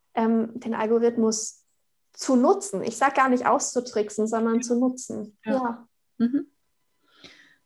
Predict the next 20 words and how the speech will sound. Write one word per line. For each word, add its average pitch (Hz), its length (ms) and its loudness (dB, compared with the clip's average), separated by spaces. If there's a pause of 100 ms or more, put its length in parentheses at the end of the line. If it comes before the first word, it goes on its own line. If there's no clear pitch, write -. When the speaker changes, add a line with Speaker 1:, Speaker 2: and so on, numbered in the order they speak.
(120)
Speaker 2:
Okay, 202 460 -4
danke 233 360 0
für 240 120 -4
die 214 80 0
coolen 208 320 -4
Tipps. - 460 -6 (560)
Speaker 1:
Mhm. 233 260 -8
Speaker 2:
Ähm, 208 600 0 (240)
du 233 200 2
hast 214 380 2
in 226 180 4
deinem 220 920 2 (100)
Buch 262 520 4
auch 226 200 0
ein 208 320 2
Kapitel 233 520 -2
über 226 420 2
HaterInnen 220 1400 4
und 247 200 4
Selbstwert. 170 1160 0